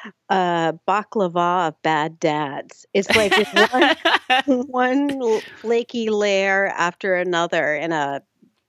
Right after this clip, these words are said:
Speaker 1: bloody pastry of really, really, s-, you know, manipulative,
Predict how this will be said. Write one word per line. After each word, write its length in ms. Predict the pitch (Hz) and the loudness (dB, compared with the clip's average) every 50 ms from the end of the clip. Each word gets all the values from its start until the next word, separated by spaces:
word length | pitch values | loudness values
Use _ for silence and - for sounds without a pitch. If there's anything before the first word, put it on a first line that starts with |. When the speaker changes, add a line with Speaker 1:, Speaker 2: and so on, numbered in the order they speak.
| _ _ _ _ | _ _ _ _
Speaker 1:
bloody 320 | 185 170 175 175 175 175 | -2 0 0 0 0 -2
pastry 640 | 165 - - 180 165 170 160 - - - 156 139 139 | -4 -4 -4 -2 -2 -2 -2 -6 -6 -6 -4 -2 -2
of 220 | 147 147 151 156 | -2 -4 -2 -2
really, 520 | 165 165 165 165 165 165 160 156 160 160 160 - - - - - - - - - - _ - | 0 2 2 2 2 2 2 0 0 -2 -4 -8 -14 -18 -18 -16 -18 -18 -18 -20 -16 _ -2
really, 840 | 202 220 233 240 240 233 233 226 220 214 208 196 190 185 180 180 170 | 0 2 2 2 2 2 0 0 0 0 0 0 0 0 0 -2 -4
s-, 280 | - - - - - - _ _ _ | -6 -12 -20 -20 -20 -20 _ _ _
you 160 | 196 190 185 | -4 -2 0
know, 460 | 175 165 156 151 147 143 147 143 135 165 | 0 0 0 0 0 0 -2 -2 -4 -4
manipulative, 1300 | 185 185 190 196 196 202 202 - _ 226 202 185 180 180 170 175 170 165 165 165 160 160 156 156 160 | -2 0 0 0 0 -2 -2 -2 _ -2 0 0 0 0 0 0 0 0 2 2 2 0 0 -2 -4